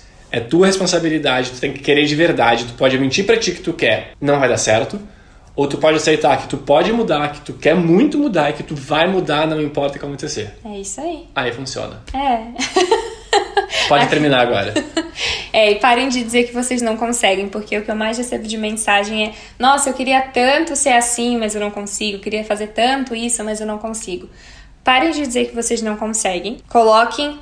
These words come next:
Speaker 2: as metas de vocês. Responsabilidade só depende de vocês. Se vocês realmente querem, querem mais que tudo.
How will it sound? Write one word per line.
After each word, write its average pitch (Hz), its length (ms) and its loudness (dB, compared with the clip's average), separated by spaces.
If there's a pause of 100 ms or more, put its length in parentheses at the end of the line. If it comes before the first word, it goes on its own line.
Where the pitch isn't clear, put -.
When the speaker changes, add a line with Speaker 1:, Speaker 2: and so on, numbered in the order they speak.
Speaker 2:
as 220 140 0
metas 214 320 0
de 208 80 -6
vocês. 202 760 -2
Responsabilidade 233 1080 2
só 214 120 2
depende 262 460 -2
de 285 60 -4
vocês. 233 500 0
Se 220 80 -8
vocês 220 300 -6
realmente 240 420 -2
querem, 202 320 2
querem 208 240 -2
mais 214 280 0
que 330 100 -10
tudo. 196 440 -2